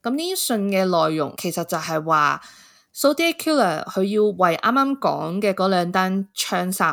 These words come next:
案負責任啦。咁除此之外，佢仲喺信入邊附送咗四百八十個字母組成嘅密碼。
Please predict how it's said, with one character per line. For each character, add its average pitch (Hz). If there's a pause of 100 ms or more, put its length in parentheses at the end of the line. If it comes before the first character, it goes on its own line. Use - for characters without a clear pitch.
(120)
案 151
負 151
責 -
任 147
啦。 254 (300)
咁 226
除 226
此 170
之 226
外， 160
佢 180
仲 170
喺 180
信 -
入 190
邊 220 (280)
附 185
送 185
咗 160 (420)
四 - (220)
百 202
八 190
十 190 (260)
個 175
字 180
母 160
組 165
成 175 (100)
嘅 143
密 - (140)
碼。 131